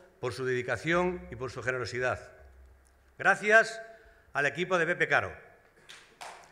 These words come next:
que hacen un trabajo poco vistoso, poco reconocido, pero que es imprescindible para este partido. Gracias a todos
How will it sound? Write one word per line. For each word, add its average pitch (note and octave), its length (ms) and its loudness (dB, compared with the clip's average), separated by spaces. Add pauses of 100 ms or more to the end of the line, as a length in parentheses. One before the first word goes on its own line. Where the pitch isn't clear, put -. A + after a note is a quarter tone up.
(580)
que C#3+ 160 8
hacen G#3 260 8
un G#3+ 100 2
trabajo A3+ 560 8 (1300)
poco A3 220 8
vistoso, A#3 480 4 (1400)
poco A3 240 8
reconocido, G3+ 680 8 (840)
pero D#3 180 4
que F#3+ 80 6
es G3 100 6
imprescindible F3+ 720 2
para C3+ 160 -2
este C3 160 -6
partido. A2 400 -10 (1040)
Gracias F#3 640 4 (520)
a C#3 140 -6
todos E3+ 540 -2